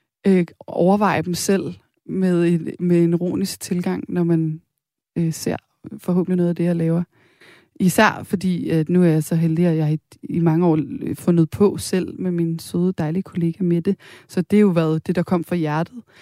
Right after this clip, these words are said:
Og så, hvis man har roller i andre ting, så er det nogle gange nogle andres visioner. Og der, der håber jeg da selvfølgelig, at, mm, ja, skaber noget god kunst. Men, øhm,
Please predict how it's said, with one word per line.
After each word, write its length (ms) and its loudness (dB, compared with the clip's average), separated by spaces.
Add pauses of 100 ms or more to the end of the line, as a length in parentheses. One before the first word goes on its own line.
(260)
Og 100 2
så, 260 2
hvis 220 -6
man 120 2
har 100 -2
roller 340 4
i 80 2
andre 260 -2
ting, 240 -4
så 60 2
er 40 4
det 100 -2
nogle 160 -4
gange 140 -2
nogle 180 0
andres 360 -4
visioner. 420 -6
Og 120 -2
der, 160 2 (500)
der 80 4
håber 280 6
jeg 140 4
da 60 2
selvfølgelig, 440 4
at, 220 -2 (880)
mm, 420 -14 (100)
ja, 160 -6 (340)
skaber 340 -4
noget 180 2
god 140 2
kunst. 540 2
Men, 220 -2
øhm, 320 -4